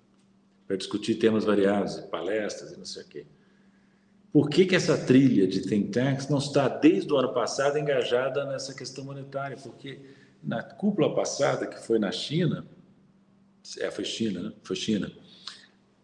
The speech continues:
Por iniciativa russa, se aprovou a criação de uma discuss-, de um mecanismo de discussão de assuntos financeiros,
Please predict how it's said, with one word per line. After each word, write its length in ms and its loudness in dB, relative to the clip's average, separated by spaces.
Por 100 10
iniciativa 560 4
russa, 480 6
se 160 -2
aprovou 520 6
a 60 2
criação 560 2
de 120 2
uma 340 2
discuss-, 520 -10
de 80 -6
um 40 -2
mecanismo 580 0
de 80 -8
discussão 760 -6
de 80 -2
assuntos 380 -6
financeiros, 840 0